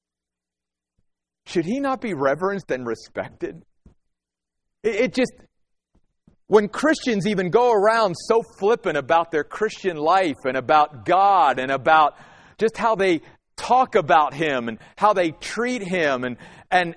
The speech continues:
and, and what they do in their lives as if it, it, it really is no big deal. It's almost like even for many Christians, their view of God and their concept of God is so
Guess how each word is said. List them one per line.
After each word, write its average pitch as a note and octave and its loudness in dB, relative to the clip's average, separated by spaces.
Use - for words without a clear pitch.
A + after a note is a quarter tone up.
and, F3+ -2
and F3 -2
what B3+ 2
they A3+ 2
do A3 -2
in B3+ 2
their F#3 4
lives D#3+ 4
as D#3 -2
if G#3 2
it, A#3 -2
it, G3+ -4
it F#3+ -4
really A3 0
is F#3 0
no G#3+ 0
big E3+ -2
deal. D#3 -2
It's - 2
almost C#4+ 4
like A#3 2
even A3 -2
for G3+ 0
many A#3 -2
Christians, F#3+ -2
their B3 6
view B3 2
of D3 0
God G3+ 6
and E3 -2
their A#3 0
concept A3+ -2
of C#3 -4
God D3+ 4
is - 0
so C4+ 6